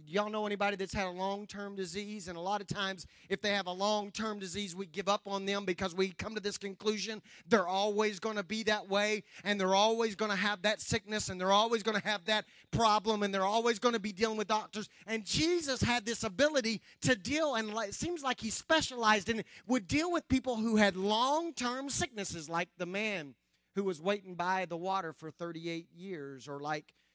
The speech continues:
the man who was lame for, from birth, or like I thought of the young, the, the father that comes in to Jesus and says, "I need you to touch my son," because he,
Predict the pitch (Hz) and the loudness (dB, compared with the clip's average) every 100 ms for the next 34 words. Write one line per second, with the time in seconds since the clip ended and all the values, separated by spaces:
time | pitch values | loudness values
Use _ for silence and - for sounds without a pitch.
0 | _ _ _ 170 170 170 180 _ _ _ | _ _ _ -4 -4 -6 -14 _ _ _
1 | _ _ _ 233 190 214 185 165 175 170 | _ _ _ -8 -4 -4 -4 -6 -6 -6
2 | 143 170 196 196 185 175 160 - - 180 | -6 -6 -6 -6 -10 -10 -10 -10 -8 -8
3 | 160 185 202 165 165 175 165 165 170 _ | -4 -4 -2 -4 -6 -8 -2 -4 -4 _
4 | _ _ 175 170 - 202 196 151 175 190 | _ _ -8 -8 -4 -4 -4 -4 -2 0
5 | 196 196 175 180 180 165 - 208 208 190 | -2 -6 -6 -6 -6 -12 -6 -4 -2 -4
6 | 170 - 196 175 175 175 _ _ 175 160 | -6 -6 -8 -8 -10 -14 _ _ -12 -8
7 | 226 180 180 165 160 180 180 208 190 175 | -8 -8 -10 -12 -12 -6 -6 -6 -8 -10
8 | 175 214 214 - 175 - 240 214 165 - | -10 -8 -8 -8 -10 -6 -6 -4 -6 -12
9 | - - 208 220 185 202 | -20 -2 -2 0 -4 -4